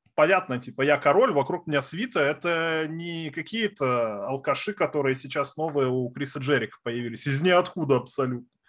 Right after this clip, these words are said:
Просто кто-то кубики бросил, или Крис Джерико: «Так, так, вот ты мне пиво принёс, давай ты у меня в группировке будешь, вот у тебя кр-,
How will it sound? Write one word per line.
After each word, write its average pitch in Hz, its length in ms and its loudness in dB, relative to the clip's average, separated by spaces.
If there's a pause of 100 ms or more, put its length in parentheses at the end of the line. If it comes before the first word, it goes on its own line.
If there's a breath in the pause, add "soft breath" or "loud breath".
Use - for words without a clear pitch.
(360 loud breath)
Просто - 280 -4
кто-то 135 280 0
кубики 131 400 -2
бросил, 127 460 0
или 113 200 -6 (520 loud breath)
Крис 147 200 0
Джерико: 147 360 0
«Так, 175 540 4
так, 170 340 4
вот 143 300 -4
ты 226 160 -2
мне 220 280 2
пиво 202 380 -2
принёс, 185 600 -2
давай 147 380 0
ты 151 120 -10
у 147 100 -12
меня 147 160 -10
в 135 80 -14
группировке 147 640 -2
будешь, 139 380 -6
вот 151 260 2
у 143 60 -2
тебя 139 340 0
кр-, 143 320 -8